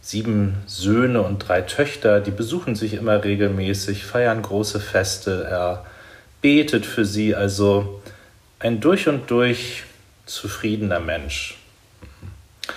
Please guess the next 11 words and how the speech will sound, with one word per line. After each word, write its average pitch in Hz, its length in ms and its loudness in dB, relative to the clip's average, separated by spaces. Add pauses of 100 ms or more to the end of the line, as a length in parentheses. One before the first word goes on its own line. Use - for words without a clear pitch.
(460)
Und, 90 460 -4
äh, 90 400 4 (1300)
dann 87 280 -10
wird 92 140 -4
erzählt, 92 600 -2 (880)
äh, 87 340 -2
wie 92 360 -6 (720)
Gott - 540 0
eine 85 680 -4 (140)
Art - 580 -6 (360)
Ratsversammlung 95 1080 0